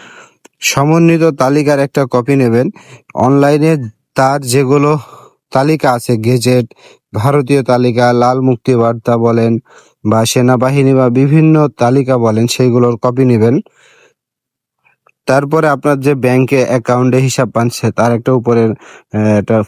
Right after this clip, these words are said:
পেজের ফটোকপি নেবেন। এবং যতগুলো ওয়ারিশ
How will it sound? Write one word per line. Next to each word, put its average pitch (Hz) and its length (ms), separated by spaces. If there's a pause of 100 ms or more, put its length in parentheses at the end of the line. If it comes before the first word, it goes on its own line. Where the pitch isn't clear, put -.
(100)
পেজের 117 360 (220)
ফটোকপি 117 560
নেবেন। 113 260 (340)
এবং 143 220 (100)
যতগুলো 139 560
ওয়ারিশ 127 400